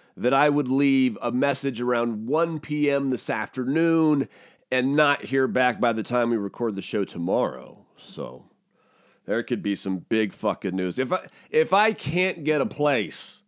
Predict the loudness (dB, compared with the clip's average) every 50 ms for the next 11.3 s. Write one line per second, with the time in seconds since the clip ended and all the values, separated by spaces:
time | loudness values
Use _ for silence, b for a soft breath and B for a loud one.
0 | _ _ _ _ _ _ 2 4 4 4 4 2 2 4 4 4 4 2 -4 -4
1 | 2 4 4 6 6 6 4 2 0 -2 -6 -8 -12 -18 b b b b b b
2 | b b b b b b b b b b b b b b _ _ _ B -6 -2
3 | 0 2 2 2 0 B B -8 B B B B -16 -18 B B B B B _
4 | _ _ _ _ _ _ _ _ _ _ _ _ _ _ _ _ _ b b b
5 | b b b b b b b b b b b b b b b b b _ _ _
6 | -8 2 4 6 6 6 6 6 6 6 6 4 2 2 2 2 2 4 4 4
7 | 4 4 4 4 4 4 2 0 2 4 4 4 4 4 4 4 4 4 4 2
8 | 2 0 0 -2 -6 -2 2 2 2 2 2 -4 -6 -2 0 0 0 -2 -4 -12
9 | _ _ _ _ _ _ _ -20 -10 -6 -4 -2 -2 0 0 2 2 2 2 2
10 | 2 0 -2 -4 -4 0 2 4 4 4 2 0 -2 -4 -2 -2 -2 -2 -6 b
11 | b b b 0 0